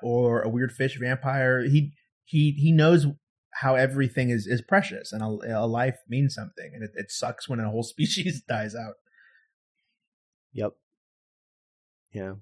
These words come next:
Speaker 2: He, like, I mean, he tries to save her, you know, and she just is like,
Speaker 1: Yeah.
Speaker 2: "Well, boys
Speaker 1: And it,
Speaker 2: gotta
Speaker 1: and it
Speaker 2: eat."
Speaker 1: Yeah, and you, and you, and it, and another, and I guess the, the way they, the way they kill off Isabella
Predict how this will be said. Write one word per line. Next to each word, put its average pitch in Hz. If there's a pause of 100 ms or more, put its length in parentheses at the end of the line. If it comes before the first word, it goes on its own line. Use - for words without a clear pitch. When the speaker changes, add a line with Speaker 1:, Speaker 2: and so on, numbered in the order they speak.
(160)
Speaker 2:
He, 160
like, 208
I 165
mean, 185
he 208
tries 196
to 190
save 220
her, - (160)
you 113
know, 151
and 117
she 131
just 139
is 165
like, 170
Speaker 1:
Yeah. 277
Speaker 2:
"Well, 113 (1500)
boys 139
Speaker 1:
And 151
it, 147
Speaker 2:
gotta 185
Speaker 1:
and 165
it 202
Speaker 2:
eat." 165 (960)
Speaker 1:
Yeah, 170
and 160
you, 233
and 180 (140)
you, 196
and 170
it, 170
and 170
another, 180 (1500)
and 156
I -
guess 185
the, 170
the 156
way 180
they, 185
the 156
way 160
they 165
kill 147
off 123
Isabella 120